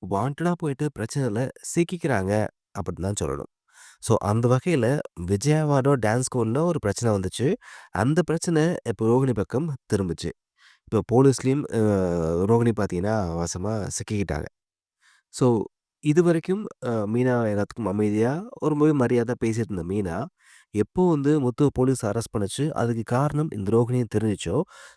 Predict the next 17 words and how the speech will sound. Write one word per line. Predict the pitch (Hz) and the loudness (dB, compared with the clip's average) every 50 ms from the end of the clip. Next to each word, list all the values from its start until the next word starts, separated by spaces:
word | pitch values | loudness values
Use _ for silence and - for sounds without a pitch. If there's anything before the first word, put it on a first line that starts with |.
| - | -12
செம்மையா | - - - 95 90 95 104 127 151 147 - | -10 -4 -4 -2 0 2 2 2 2 0 0
கோவப்பட்டு | - 151 151 151 135 127 120 123 139 113 | 2 2 2 2 2 -2 -2 -2 -2 -2
ஆவேசமா | 104 117 123 131 120 - 139 131 135 131 | 0 2 2 2 0 0 -2 0 2 2
வந்து | 120 113 110 120 117 113 | 2 2 2 0 -2 0
கத்தி | - 98 95 - - 110 | -2 -4 -4 -2 -4 -4
கித்தி | 101 104 107 101 - 120 131 131 120 | -2 -2 -4 -4 -2 -2 -2 -2 0
ரோகிணிய | - 113 120 120 117 107 101 98 110 120 120 110 92 87 - - - - | 0 2 0 2 2 0 0 2 2 4 4 4 2 0 -2 -6 -8 -6
போலீஸ்ல | - 110 113 113 107 - 107 92 | 0 0 0 0 0 -2 -6 -6
புடிச்சு | - 101 104 - 113 | -4 -4 -6 -6 -6
கொடுத்தாங்க. | - - 92 - 92 80 80 71 - - _ _ _ _ _ _ - - _ _ _ - | -6 -6 -6 -6 -4 -6 -6 -6 -10 -14 _ _ _ _ _ _ -20 -20 _ _ _ -2
ஆனா, | 113 131 143 117 101 117 143 - _ _ _ _ _ _ _ - | 0 2 2 2 2 0 -2 -4 _ _ _ _ _ _ _ -14
ஸ்டேஷன்ல | - - - 180 208 226 - 220 208 190 | -8 -2 2 2 4 4 4 2 2 2
பார்த்தீங்கன்னா, | 165 - 143 135 - 123 107 98 101 104 110 120 131 131 | 0 0 -4 -4 -2 -4 -4 -2 0 0 0 0 -2 -2
இப்போ | - - - 110 | -4 -4 0 2
ரோகிணி | 107 113 120 120 127 120 117 113 107 98 90 85 85 85 95 98 - _ _ | 4 4 4 4 2 2 2 2 2 0 0 -2 -4 -6 -8 -10 -12 _ _
கெஞ்சுதலை | - 127 147 139 135 139 143 151 139 123 104 _ - | -2 0 0 0 0 -2 -4 -2 -2 -2 -4 _ -4
பார்த்துட்டு, | 98 95 110 127 - 113 101 - 87 | -2 -2 -2 -2 -2 -6 -6 -4 -2